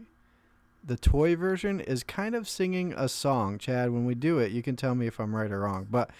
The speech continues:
anyway, um, so this, this little cartoon, before I play it,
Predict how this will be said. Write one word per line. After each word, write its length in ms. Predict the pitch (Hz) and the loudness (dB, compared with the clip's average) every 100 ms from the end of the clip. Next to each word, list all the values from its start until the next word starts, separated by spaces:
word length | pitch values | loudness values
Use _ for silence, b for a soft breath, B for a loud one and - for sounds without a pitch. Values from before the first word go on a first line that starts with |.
| B B 175 | B B 2
anyway, 380 | 185 139 127 120 b b b | 6 6 6 2 b b b
um, 540 | 135 131 127 127 123 - | 4 8 8 6 2 2
so 160 | - 160 | 4 8
this, 260 | 190 - | 8 6
this 220 | - 175 | 2 4
little 340 | 185 170 165 147 - | 6 8 8 6 0
cartoon, 460 | - 160 - 165 156 | 0 2 4 2 2
before 280 | - 147 143 | 2 4 4
I 40 | |
play 360 | - 135 131 131 | 4 2 4 2
it, 200 | 131 | 0